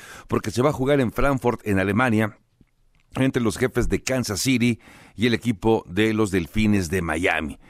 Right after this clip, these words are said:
Un partido de verdad bien interesante, con dos buenos equipos, con marca idéntica, seis ganados, dos perdidos para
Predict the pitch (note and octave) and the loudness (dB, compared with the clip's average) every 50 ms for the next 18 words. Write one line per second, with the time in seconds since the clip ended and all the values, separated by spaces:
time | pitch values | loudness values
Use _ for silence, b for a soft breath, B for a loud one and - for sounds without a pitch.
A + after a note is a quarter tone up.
0 | B B B B - G#2 F2+ G2 - - G2 D#2 C2+ D2 D#2 E2+ G2 A2 G#2 F#2+ | B B B B -6 -4 -4 -4 -4 -2 -4 -4 -2 -2 -2 0 0 0 0 -2
1 | D2+ F2 A2 A2 A2+ G2 - F#2+ F#2 F2 - C#3 D3 C3+ B2 - - F#2 F2+ F2+ | -2 -2 0 0 0 0 -2 -4 -4 -2 -2 -2 0 0 -4 -2 -2 -2 -2 -2
2 | G2 F2+ G2+ G2+ F#2 F2 G#2 - C#3 D#3 C#3+ - D3+ - - B B B B B | -2 -2 0 -2 -2 -2 -4 -6 -6 -10 -4 -4 -4 -4 -4 B B B B B
3 | - G2 F#2+ G#2+ A#2 A#2 A#2 - G2 G2 G#2 C3 D3+ C#3+ A#2+ C3+ - - A#2+ G#2 | -4 0 2 2 2 0 -2 -2 -2 0 2 2 2 2 0 -2 -4 -4 -6 -6
4 | - - B2 A#2+ G2+ G2+ G2+ G#2+ A#2 G#2+ G#2+ F2+ D2 A2+ A2+ - - G#2+ F#2+ F#2 | -2 -2 -2 0 0 0 0 0 0 0 0 -2 0 -2 -4 -2 -2 -4 -4 -2
5 | G2 A2 G#2+ G#2+ G2+ - - - F#2+ F2+ F#2+ - | -2 -2 -2 -2 -4 -4 -2 -2 -2 -2 -2 -4